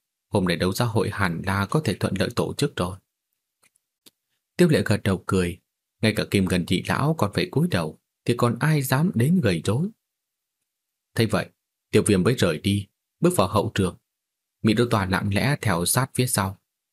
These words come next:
rồi cả hai dần khuất bóng dưới ánh mắt chú mục của mọi người. Nhìn theo bóng dáng rời đi,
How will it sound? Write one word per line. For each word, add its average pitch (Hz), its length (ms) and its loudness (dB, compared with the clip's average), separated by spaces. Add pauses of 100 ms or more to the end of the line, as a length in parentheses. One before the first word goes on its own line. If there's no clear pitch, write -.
(120)
rồi 120 140 2
cả 104 100 0
hai 139 200 0
dần 90 340 0
khuất 175 140 0 (100)
bóng 143 280 2
dưới 123 180 2
ánh 156 180 0
mắt 190 220 0
chú 165 140 0
mục 143 320 2
của 95 100 0
mọi 82 200 -2
người. 87 220 -2 (960)
Nhìn 104 160 2
theo 98 260 2
bóng 101 200 0
dáng 143 200 0
rời 85 160 -2
đi, 98 260 -2